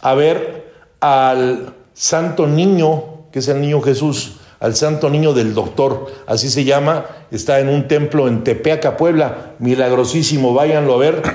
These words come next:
<clears throat> Me llevó, ahí estuve con él, con el padre Carlos, tu tocayo, que es el párroco de, de ahí, de ese templo,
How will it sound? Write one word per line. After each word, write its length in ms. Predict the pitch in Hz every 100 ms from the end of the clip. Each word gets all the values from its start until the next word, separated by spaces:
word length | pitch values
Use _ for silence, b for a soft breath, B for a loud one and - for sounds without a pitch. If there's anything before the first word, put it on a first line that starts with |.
| -
<clears throat> 200 | - -
Me 120 | 110
llevó, 340 | 117 131 175
ahí 220 | 151 131 135
estuve 600 | 131 143 135 131 - B B B -
con 180 | 110
él, 360 | 139 160 160 - - B B _
con 180 | 113 113
el 100 | 110
padre 360 | 151 143 131
Carlos, 500 | - 156 170 156 156
tu 120 | - 123
tocayo, 580 | - - 143 143 147 143 B B -
que 80 | -
es 120 | 120
el 120 | 123
párroco 500 | 113 135 131 123 117
de, 440 | 107 107 95 82 B B B _
de 140 | -
ahí, 180 | 107 120
de 120 | 127
ese 160 | 131 196
templo, 720 | - 170 160 131 185 - -